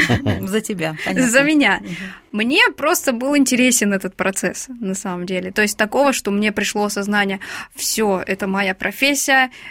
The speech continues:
Speaker 2: я этим живу». М, такого, наверное, не было вот в том возрасте. Но, тем не менее, в тринадцать лет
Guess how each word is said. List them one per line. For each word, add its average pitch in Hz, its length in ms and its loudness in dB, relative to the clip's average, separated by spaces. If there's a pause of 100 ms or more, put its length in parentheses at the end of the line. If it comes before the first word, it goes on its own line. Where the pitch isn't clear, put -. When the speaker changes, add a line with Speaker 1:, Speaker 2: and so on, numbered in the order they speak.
(140)
Speaker 2:
я 202 200 -2
этим 202 320 -2
живу». 220 600 0 (380)
М, 233 380 -2
такого, 269 540 2
наверное, 233 440 0
не 214 180 2
было - 280 -8 (300)
вот 190 260 -8
в - 80 -12
том 196 180 0
возрасте. 190 580 -8 (480)
Но, 277 220 4
тем 311 220 4
не 254 80 6
менее, 302 400 4
в - 100 -8
тринадцать 214 560 0
лет 233 400 -4